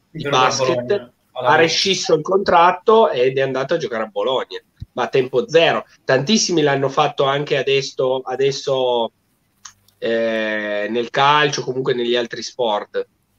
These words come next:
Speaker 1: Eh, quindi, ti ripeto, russi, no, ripeto, no, russi non è essere una col-, non è una colpa essere russi, perché
Speaker 2: No, infatti.
Speaker 1: poi alla fine cos'è discrim-, siamo noi quelli che di-, dobbiamo discriminare?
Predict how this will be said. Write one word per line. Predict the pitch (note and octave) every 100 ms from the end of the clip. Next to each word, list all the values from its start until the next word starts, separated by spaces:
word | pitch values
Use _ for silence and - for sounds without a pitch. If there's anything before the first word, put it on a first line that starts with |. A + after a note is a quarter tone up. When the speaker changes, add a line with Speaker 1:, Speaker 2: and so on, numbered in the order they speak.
| _
Speaker 1:
Eh, | _ A#2+ G#2+ G#2 G2+ G2 F#2 F2 D#2+ D2+ D2+ _
quindi, | D#3 D3 A2 F2+ _ _ _ _ _
ti | _ C#3+
ripeto, | D3 D3+ C3 C3 A#2+ - D3
russi, | F3 C#4+ - G#3+ G3 E3+
no, | F3+ -
ripeto, | E3+ E3+ E3+ D3+
no, | C#3 D#3+
russi | E3+ F#3+ C4 A3
non | D#3+ D#3
è |
essere | F#3 F#3 D#3
una | C#3+ B2+
col-, | C#3+ C3+ A#2+
non | D3
è | F3
una | F3
colpa | - E3+ B2 A2+
essere | A2 - G#2+ G#2
russi, | G#2 - - - _
perché | _ - B2+ B2 B2
Speaker 2:
No, | A#2+ A2+
infatti. | A2+ A2+ G#2+
Speaker 1:
poi | - G#3+
alla | E3+
fine | D#3+ A#3 G3 - -
cos'è | G3 F#3+
discrim-, | E3 F3 - F#3+ F#3+ E3
siamo | D3+ F#3 F#3+
noi | F#3+ A3+
quelli | A3 G#3 G3+
che | G3+
di-, | F3 F3
dobbiamo | E3+ E3+ E3+
discriminare? | E3 D#3 - D3 C3+ C#3+ F3+ F3 A#2